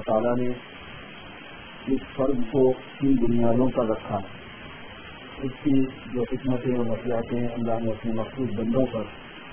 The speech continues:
جو منتخب فرمائی، اللہ کی بے شمار حکمتوں میں سے اور اللہ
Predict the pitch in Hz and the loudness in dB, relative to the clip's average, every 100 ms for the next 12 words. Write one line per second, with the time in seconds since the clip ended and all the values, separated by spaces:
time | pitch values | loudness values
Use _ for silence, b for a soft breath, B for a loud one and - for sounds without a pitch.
0 | - - - - - - 127 - 127 156 | -16 -16 -16 -12 -4 0 2 0 -2 -2
1 | - 120 117 120 120 120 - - - - | 0 2 4 6 4 0 -8 -16 -16 -16
2 | - - - - - - - - 123 120 | -16 -16 -16 -16 -16 -16 -14 -2 2 4
3 | 120 120 113 110 117 120 131 123 117 113 | 2 0 0 0 2 6 6 4 0 -2
4 | 110 113 110 104 113 107 101 - 117 113 | 0 2 4 2 2 -2 -4 -4 0 2